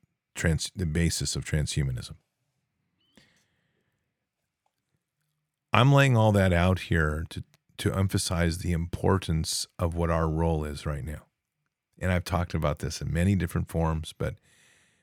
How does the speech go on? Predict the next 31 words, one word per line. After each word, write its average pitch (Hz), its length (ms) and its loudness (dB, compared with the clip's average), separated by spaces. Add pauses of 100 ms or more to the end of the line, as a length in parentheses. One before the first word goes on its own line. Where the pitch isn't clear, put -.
(100)
we 90 120 6
really 107 260 6
have 90 180 0
to - 80 -4
get 82 180 0
to - 80 -4
the 78 120 0
youth 78 500 -2
and 90 100 2
inspire 85 680 2
them 69 340 -4 (1500)
to 87 100 2
want 85 220 2
to 85 60 0
be 82 140 0
part 90 300 0
of 76 100 -2
something 80 400 -2
greater 76 460 0
than 73 160 -2
just 82 240 -4
this 73 160 -4
digital 71 400 -4
nightmare 73 400 -2
that 67 120 -10
we're 76 160 -6
working 78 460 -8
in. - 140 -14 (1400)
I'm 123 140 6
really 110 180 6
blessed 82 520 -4